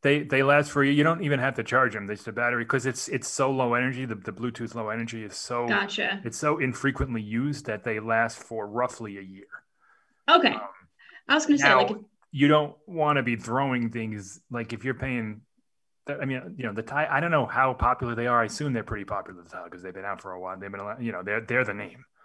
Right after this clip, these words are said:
Speaker 1: But
Speaker 2: Right.
Speaker 1: you're still, you're tossing things out after a year. They, they have, like, a recycling program. You can send them in and they'll send them back. They'll give you credit and all that stuff. Um,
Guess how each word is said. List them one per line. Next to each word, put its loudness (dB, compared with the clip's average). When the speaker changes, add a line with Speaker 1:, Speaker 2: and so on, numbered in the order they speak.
Speaker 1:
But 6
Speaker 2:
Right. 4
Speaker 1:
you're 2
still, 2
you're 4
tossing 0
things -10
out -2
after -8
a -10
year. -4
They, 2
they 0
have, 2
like, 0
a -2
recycling -2
program. -4
You -6
can -8
send -8
them -10
in -10
and -10
they'll -10
send -12
them -10
back. -8
They'll -10
give -12
you -12
credit -8
and -14
all -10
that -14
stuff. -14
Um, 2